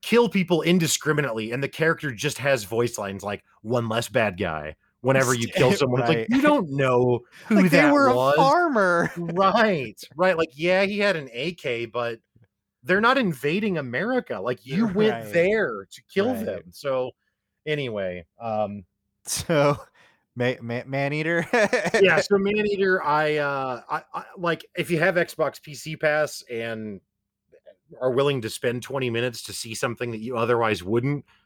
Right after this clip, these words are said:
Speaker 1: sure. Uh, if you have high expectations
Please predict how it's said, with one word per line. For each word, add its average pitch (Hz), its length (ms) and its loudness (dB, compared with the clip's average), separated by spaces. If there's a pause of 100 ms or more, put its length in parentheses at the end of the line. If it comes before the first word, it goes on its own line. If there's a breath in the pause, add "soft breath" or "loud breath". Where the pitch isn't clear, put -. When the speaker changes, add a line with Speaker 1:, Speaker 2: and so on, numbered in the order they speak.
(100)
Speaker 1:
sure. 123 580 2 (420 soft breath)
Uh, 95 260 -2
if 120 120 0
you 131 100 4
have 139 160 0
high 127 220 2
expectations 123 1080 -2